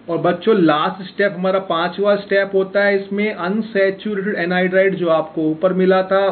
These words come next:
उसका हम लोग कर देते हैं hydrolysis। आप देखते हैं, आप जानते हैं कि water polar होता है, जैसे ही आता है anhydride bond जो होता है, वो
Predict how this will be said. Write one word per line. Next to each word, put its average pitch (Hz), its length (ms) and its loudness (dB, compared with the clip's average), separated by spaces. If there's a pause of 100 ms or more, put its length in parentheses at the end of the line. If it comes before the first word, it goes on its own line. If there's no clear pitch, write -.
उसका 185 320 -2
हम 175 220 -4
लोग 180 200 0
कर 160 180 0
देते 165 300 -2
हैं 190 220 0
hydrolysis। 156 800 0 (580)
आप 147 300 0
देखते 165 380 0
हैं, 190 180 -4
आप 170 220 0
जानते 165 340 -2
हैं 202 100 -2
कि 208 60 -2 (120)
water 156 300 2 (120)
polar 180 320 4
होता 190 300 4
है, 202 120 0
जैसे 175 320 -4
ही 196 100 2
आता 180 300 2
है 202 100 0
anhydride 170 600 0
bond 180 340 0
जो 185 180 2
होता 160 360 0
है, 208 100 2
वो 202 200 -4